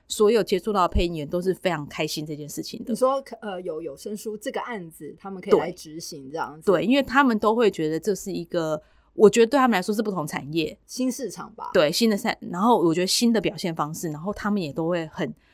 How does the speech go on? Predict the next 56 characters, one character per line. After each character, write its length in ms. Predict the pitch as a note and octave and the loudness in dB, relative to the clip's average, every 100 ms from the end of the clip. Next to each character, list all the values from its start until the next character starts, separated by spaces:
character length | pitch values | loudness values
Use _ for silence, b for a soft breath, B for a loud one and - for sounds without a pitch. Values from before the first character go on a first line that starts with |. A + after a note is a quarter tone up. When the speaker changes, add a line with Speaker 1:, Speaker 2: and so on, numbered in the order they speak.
| b | b
Speaker 1:
很 280 | - F#3+ D#3 | 0 0 2
期 260 | - - E3+ | 0 -2 0
待 180 | A#3 F3 | 0 2
可 120 | E3+ | -2
以 60 | |
做 140 | C#3 D#3 | -4 -6
这 100 | D3 | -6
件 140 | C#3+ | -10
事 160 | D3 - | -10 -12
情。 220 | - - b b - | -12 -14 b b 0
因 160 | D4 | 2
为 60 | E4+ | 4
他 80 | D#4 | 4
们 100 | B3+ | 2
其 140 | F#3 | 0
实 60 | F3 | -4
可 140 | F#3 | -4
能 140 | D#3+ | -4
在 340 | E3+ G#3 F#3+ F3 - | -2 0 0 -4 0
配 280 | - F#3 - _ _ _ | 2 2 -2 _ _ _
卡 240 | - D#3 E3 | -6 -4 -2
通 180 | G3 | -2
的 100 | F#3+ | -2
时 80 | - | 0
候， 60 | F#3+ | -2
可 120 | F3+ | -2
能， 260 | D3+ D3 D#3 _ _ _ _ | -6 -10 -16 _ _ _ _
可 140 | - F#3+ | -4 -2
能 120 | E3+ | 0
一 80 | A3 | 4
个 100 | G#3 | 4
人 140 | E3+ | 4
虽 120 | F3 | 2
然 100 | G3+ | -2
可 80 | F#3+ | 0
能 100 | D3+ | -4
配 160 | D#3+ G#3 | -2 0
两 180 | D3+ C#3+ | 0 0
三 160 | E3+ | -4
个 120 | E3 | -4
角 160 | D3 C#3+ | -4 -4
色， 240 | - F3 B B | -2 -4 B B
可 80 | - | -4
是 140 | C4 | 2
你 120 | A#3+ F#3 | 4 4
在 120 | G#3 | 4
念 200 | A#3+ G#3 | 4 4
有 120 | D3 | 0
声 180 | E3 E3+ | -2 -4
书 160 | F#3 | -2
的 80 | D#3+ | -4
时 80 | D#3 | -4
候， 60 | D#3+ | -8
你 100 | D3 | -8
是 180 | - - | -12 -12
一 180 | F3 F#3+ | -10 -10